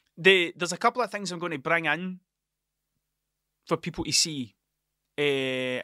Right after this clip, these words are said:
to kinda showcase them. For example, one of the rooms has a T V in it, and in that, what I was gonna do was just plug a set of headphones, headphones on and play the podcast.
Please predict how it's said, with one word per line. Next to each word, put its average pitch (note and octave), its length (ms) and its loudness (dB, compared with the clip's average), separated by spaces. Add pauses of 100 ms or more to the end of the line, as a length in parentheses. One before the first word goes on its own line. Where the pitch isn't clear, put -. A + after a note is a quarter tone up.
(100)
to - 80 -10
kinda C#3+ 260 -6
showcase D3+ 580 -4
them. C3+ 280 -6
For B2+ 140 -6
example, E3+ 500 -2
one D#3 220 -2
of F#3+ 100 -4
the F3+ 80 -2
rooms E3 220 -2
has D3 100 -4
a C3 60 -6
T D3+ 260 -10
V C3+ 300 -6 (240)
in D#3 140 -2
it, - 60 -6 (420)
and C3+ 160 2
in E3 200 2
that, C#3+ 280 2 (120)
what C#3 200 -2
I - 40 0
was C3 120 -8
gonna C3+ 240 -6
do C3 300 -4
was B2 180 -6
just - 220 -8
plug D#3+ 180 0
a C#3+ 60 -4
set - 180 -2
of B2 60 -8
headphones, C3 480 -8 (120)
headphones C3+ 520 -4
on C3 160 -2
and A#2+ 180 -8
play C3+ 180 -6
the B2 80 -6
podcast. C#3+ 680 -4